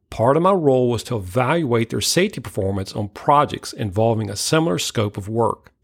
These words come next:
In doing so, something I found very unusual began to take shape. Without exception, contractors specializing in chimney or stack demolition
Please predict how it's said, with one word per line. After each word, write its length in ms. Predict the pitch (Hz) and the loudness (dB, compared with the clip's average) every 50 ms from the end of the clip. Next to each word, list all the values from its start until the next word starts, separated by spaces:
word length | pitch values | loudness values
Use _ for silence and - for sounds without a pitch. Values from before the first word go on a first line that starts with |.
| _ _ _ _ _ _ _ _ _ - - - _ - | _ _ _ _ _ _ _ _ _ -20 -20 -20 _ -6
In 160 | - 110 101 | -4 -4 -4
doing 360 | 90 90 131 147 165 180 175 | 2 2 4 4 4 2 0
so, 420 | - - - 196 196 196 202 - - _ _ _ _ _ _ _ _ | 0 0 2 2 4 4 2 0 -4 _ _ _ _ _ _ _ _
something 560 | - - - - 160 160 170 185 - 208 202 | -8 -4 0 2 4 4 2 2 2 0 2
I 60 | 196 170 | 2 -2
found 400 | - - 160 147 135 120 101 90 | 0 2 2 4 4 2 0 -2
very 400 | 98 113 131 143 151 156 160 165 | 0 2 4 4 4 4 4 2
unusual 580 | 165 165 160 151 147 147 147 131 - 110 104 | 2 2 2 2 2 2 2 2 0 -2 -4
began 340 | 101 107 98 123 117 110 113 | -4 -2 -2 -2 0 0 -2
to 40 | 117 | -4
take 240 | - - 110 95 - | -4 -6 -8 -8 -6
shape. 480 | - - - 143 123 92 - _ _ - _ _ _ _ _ _ _ _ _ _ _ _ _ _ _ _ _ - - - - _ - | -6 -4 -2 -2 -2 -2 -4 _ _ -20 _ _ _ _ _ _ _ _ _ _ _ _ _ _ _ _ _ -20 -20 -20 -20 _ -8
Without 560 | 123 113 117 135 165 175 180 196 190 196 214 | -4 2 4 4 4 4 4 4 4 4 2
exception, 680 | 202 - - - 180 139 117 - - - 92 90 101 98 | 2 0 2 4 4 4 2 0 -6 -8 -8 -8 -8 -10
contractors 840 | - - 127 131 143 160 165 - - 165 151 151 151 - 147 127 - | -8 -2 2 2 2 2 2 0 0 2 2 2 2 0 0 0 0
specializing 840 | - - - 156 165 165 - 139 120 120 123 127 117 95 117 110 | -2 0 0 0 0 2 0 0 0 2 2 0 0 -2 -2 -2
in 120 | 107 113 95 | -2 -2 -4
chimney 480 | - - - 160 175 190 196 202 196 | -2 0 0 2 2 2 2 0 2
or 100 | 151 117 | 0 0
stack 560 | - - - - - 147 139 151 170 170 - | 0 -2 -4 -2 -2 0 2 2 2 2 0
demolition 640 | - 135 101 101 101 95 101 95 - - 92 92 - | -2 -2 -2 -2 -4 -4 -6 -6 -6 -8 -10 -10 -12